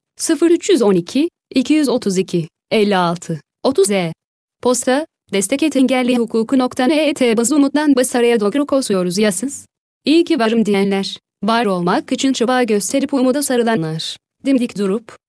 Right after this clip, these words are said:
doğumla ölüm arasını doldurabilenler var eder hayatı, çünkü ancak, sol tırnak işareti emek verdiğimiz bir hayat bize döner.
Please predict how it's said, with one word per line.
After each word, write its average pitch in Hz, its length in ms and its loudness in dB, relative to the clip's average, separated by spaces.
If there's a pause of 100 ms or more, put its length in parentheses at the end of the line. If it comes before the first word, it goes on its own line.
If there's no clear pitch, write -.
(160)
doğumla 262 300 2
ölüm 262 320 2
arasını 285 380 0
doldurabilenler 226 840 0
var 226 160 0
eder 214 260 -2
hayatı, 190 600 -2 (260)
çünkü 247 300 0
ancak, 226 520 -2 (240)
sol 254 200 0
tırnak 233 340 -2
işareti 190 500 0
emek 208 300 0
verdiğimiz 226 540 2
bir 233 60 2
hayat 220 340 0
bize 214 240 0
döner. 185 460 -2